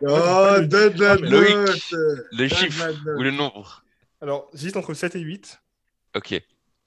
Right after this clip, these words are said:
Speaker 1: chapitre, il est pas nul. Il est pas excellent. En fait, il y a rien de mauvais dans le chapitre. À part
Speaker 3: Ok.
Speaker 1: peut-être les dessins qui sont un peu bizarres sur la fin, mais il est
Speaker 3: Ok.
Speaker 1: pas nul, le chapitre. Tu vois. Il est pas nul, il est très bien.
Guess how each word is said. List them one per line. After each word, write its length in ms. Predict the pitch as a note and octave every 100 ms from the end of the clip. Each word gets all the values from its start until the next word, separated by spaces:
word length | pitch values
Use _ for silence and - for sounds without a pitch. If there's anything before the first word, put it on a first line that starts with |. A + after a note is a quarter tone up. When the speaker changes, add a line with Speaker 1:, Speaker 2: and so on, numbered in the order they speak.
| _ _ _ _
Speaker 1:
chapitre, 320 | - D3+ B3+ -
il 100 | C#3
est 60 | C3+
pas 360 | F#3+ G3 - _ -
nul. 400 | C#3 F#3 C#3 A2+ _ _ _ _ _ _ _ _ _ _
Il 60 | C3
est 40 |
pas 120 | C3 F#3
excellent. 340 | F3+ C3+ D3+
En 40 |
fait, 60 | F#3+
il 60 | G3
y 40 |
a 40 |
rien 180 | C#3 G3+
de 120 | E3
mauvais 300 | D3 D#3 D#3+
dans 100 | C#3
le 40 | B2
chapitre. 360 | B2 A#2+ _ _ _ _ _ _ _
À 120 | C3 C3
part 160 | G3+
Speaker 3:
Ok. 60 | G3
Speaker 1:
peut-être 320 | D3 F3+ -
les 60 | C3
dessins 220 | C3 F3
qui 100 | E3+
sont 100 | C3
un 40 |
peu 100 | A#2+
bizarres 200 | C#3 C#3+
sur 100 | -
la 60 | B2
fin, 140 | -
mais 260 | B2+ G#2+ G2 A#2+ _ _ _ _ _ _ _ _ -
il 60 | C#3
est 40 |
Speaker 3:
Ok. 60 | C3+
Speaker 1:
pas 320 | F#3+ - _ _ -
nul, 220 | D3+ E3
le 80 | C3
chapitre. 420 | A#2+ A#2+ A#2 _ _ _ _ _ _ _ _ _
Tu 120 | -
vois. 120 | G2+ _ _
Il 60 | B2+
est 40 |
pas 160 | C3 F#3
nul, 360 | D3 F3+ B3+ _ _ _ -
il 80 | C3
est 40 |
très 180 | - D3+
bien. 240 | C#3 C#3